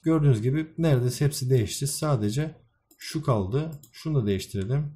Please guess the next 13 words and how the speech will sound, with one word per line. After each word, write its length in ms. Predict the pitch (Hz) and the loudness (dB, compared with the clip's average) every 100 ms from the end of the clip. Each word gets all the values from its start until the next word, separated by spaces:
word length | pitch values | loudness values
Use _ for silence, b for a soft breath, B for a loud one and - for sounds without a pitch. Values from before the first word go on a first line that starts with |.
| - | -16
Sıfır 800 | - - 127 113 123 - - _ - | -8 -4 -4 -4 -6 -10 -18 _ -8
dokuz 340 | 113 110 117 101 | -6 -4 -4 -4
yüz 300 | 120 - - | -6 -8 -10
seksen 400 | 101 92 - 98 | -10 -10 -8 -6
yedi 580 | 95 95 117 139 - - | -4 -4 -2 -2 -4 -12
iki 160 | 120 123 | -8 -4
yüz 120 | 110 | -2
otuz 340 | 101 101 90 | -2 -6 -8
beş 560 | 101 127 127 - - - - | -4 -4 -4 -8 -14 -16 -8
altmış 440 | 127 127 104 - | -6 -6 -8 -4
beş 300 | 139 135 - | -2 -2 -4
yirmi 300 | 110 107 123 | -4 -2 -2
bir. 300 | 107 98 - | -2 -6 -10